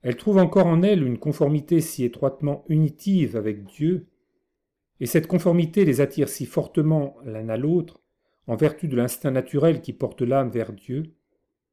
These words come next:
qu'il n'y a ni raisonnement, ni figure, ni exemple, qui puisse faire connaître cette attraction unitive telle que l'âme la sent en effet, et la comprend par un sentiment intérieur.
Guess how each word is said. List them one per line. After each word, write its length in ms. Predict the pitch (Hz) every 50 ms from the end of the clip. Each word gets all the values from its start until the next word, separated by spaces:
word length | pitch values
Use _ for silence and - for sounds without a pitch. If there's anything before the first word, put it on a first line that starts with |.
| _ _ _ _ _ _ _ _ _ _
qu'il 180 | - 170 160 180
n'y 180 | 180 185 196 202
a 200 | 196 175 - -
ni 240 | 143 135 147 151 147
raisonnement, 760 | 147 165 156 160 156 139 139 135 123 113 107 107 - _ _ _ _ _ _ _ _ -
ni 100 | 120 120
figure, 560 | 117 - 165 139 135 135 123 110 98 95 95 - _ _ _ _ _ _ -
ni 160 | 117 120 143
exemple, 680 | 143 120 113 113 135 123 113 98 - - 117 104 104 - _ _ _ _ _ _ _ _ _ _
qui 160 | - 156 151
puisse 280 | - - 196 185 190 -
faire 240 | - 170 156 160
connaître 520 | - - 160 165 170 156 - - - 135 117
cette 320 | - - 135 117 - -
attraction 800 | - - - - 147 - 160 151 156 - - - - 147 139 - -
unitive 720 | 165 151 151 143 147 - - 160 156 165 180 185 180 180 - _ _ _ _ _ _ _ _ _ _ _ _
telle 260 | - 185 185 170 147
que 100 | - -
l'âme 380 | 143 139 147 156 165 165 147 131
la 100 | 123 120
sent 440 | - - - - 151 143 135 - 131
en 100 | 117 113
effet, 460 | 110 104 - - - 135 147 - - _ _ _ _ _ _ _ _ _ -
et 100 | 131 123
la 100 | 135 139
comprend 440 | - 170 160 160 - - 196 196
par 180 | 196 180 135 131
un 60 | 131
sentiment 600 | - - 156 135 - - 135 135 135 135 139 - -
intérieur. 760 | 131 123 - 127 110 123 110 113 107 104 98 98 98 98